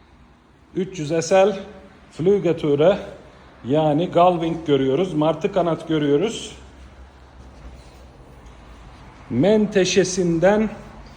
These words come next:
yürüyen aksamına, custom gösterge tablosundan motoruna her şeyi çok özel detaycılıkla, hassas, titiz bir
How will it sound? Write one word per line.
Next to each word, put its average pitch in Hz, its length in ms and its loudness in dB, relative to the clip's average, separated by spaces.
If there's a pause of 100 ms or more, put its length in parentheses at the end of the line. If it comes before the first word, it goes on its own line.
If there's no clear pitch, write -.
(300)
yürüyen 170 460 2
aksamına, 165 800 0 (1200)
custom 185 580 2 (1700)
gösterge 160 600 0
tablosundan 151 880 0 (1040)
motoruna 156 680 -2 (640)
her 170 180 -2
şeyi 156 280 -4
çok 170 240 -4
özel 139 380 2 (640)
detaycılıkla, 135 920 -6 (380)
hassas, - 680 -2 (500)
titiz 143 440 -8
bir 156 320 -2